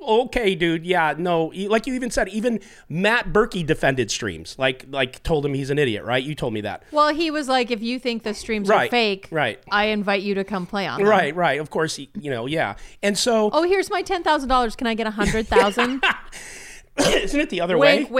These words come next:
Speaker 2: wink,
Speaker 1: Isn't
Speaker 2: nudge,
Speaker 1: it, isn't
Speaker 2: nudge.
Speaker 1: it
Speaker 2: Do you
Speaker 1: a hundred dollars? Isn't it less they're playing for?
Speaker 2: Ten percent?
Speaker 1: Less, yeah, a thousand, a hundred.
Speaker 2: Ten percent of what they're playing with. So if I give you ten thousand,
Speaker 1: Oh, you said
Speaker 2: I would
Speaker 1: ten thousand. I thought you
Speaker 2: expect
Speaker 1: said a thousand.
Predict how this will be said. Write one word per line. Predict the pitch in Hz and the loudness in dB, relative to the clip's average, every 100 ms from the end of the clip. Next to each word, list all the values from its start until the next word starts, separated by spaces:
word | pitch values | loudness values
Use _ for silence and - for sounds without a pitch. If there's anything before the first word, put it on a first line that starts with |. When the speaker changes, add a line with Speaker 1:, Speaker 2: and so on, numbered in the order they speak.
| 254 | -2
Speaker 2:
wink, | 254 | -2
Speaker 1:
Isn't | 190 | 0
Speaker 2:
nudge, | 226 226 - | 0 -2 -4
Speaker 1:
it, | |
isn't | 220 214 | -2 0
Speaker 2:
nudge. | 202 | 0
Speaker 1:
it | 175 - | -2 -4
Speaker 2:
Do | - | -4
you | 240 | -2
Speaker 1:
a | |
hundred | 208 240 | -2 -2
dollars? | 208 226 285 254 | -2 -2 -4 -6
Isn't | 175 170 | -8 -8
it | 165 | -8
less | 127 127 117 - - | -6 -6 -8 -12 -14
they're | 175 | -14
playing | 170 196 190 | -10 -10 -10
for? | 214 208 - _ _ _ _ _ | -12 -16 -18 _ _ _ _ _
Speaker 2:
Ten | - 220 220 | -10 -8 -6
percent? | 247 - 240 294 - _ _ _ | -8 -8 -8 -8 -14 _ _ _
Speaker 1:
Less, | 156 214 113 - 208 | -6 -6 -6 -10 -12
yeah, | 180 | -10
a | 117 | -8
thousand, | 143 127 143 147 | -4 -4 -6 -10
a | |
hundred. | 131 143 185 - | -10 -12 -14 -14
Speaker 2:
Ten | 233 226 226 | -10 -8 -8
percent | 226 240 - 233 202 175 - | -8 -10 -8 -6 -6 -8 -8
of | 180 175 | -6 -6
what | 175 175 170 | -8 -8 -6
they're | 175 | -6
playing | 175 - 185 175 | -8 -8 -6 -6
with. | 170 151 - | -8 -8 -10
So | - 180 | -10 -8
if | 175 | -6
I | 180 | -6
give | 165 185 190 196 | -6 -6 -6 -4
you | 208 202 196 | -6 -6 -10
ten | 208 190 | -10 -10
thousand, | - 226 269 240 160 165 180 _ - | -8 -6 -6 -6 -6 -6 -10 _ 2
Speaker 1:
Oh, | |
you | 190 | 4
said | 185 | 4
Speaker 2:
I | 208 | 4
would | 214 | 4
Speaker 1:
ten | 202 | 4
thousand. | 196 151 143 156 | 2 0 0 0
I | |
thought | 214 | 2
you | 196 | 2
Speaker 2:
expect | 180 | 2
Speaker 1:
said | 180 | -2
a | |
thousand. | 160 151 120 107 | 0 -2 -4 -6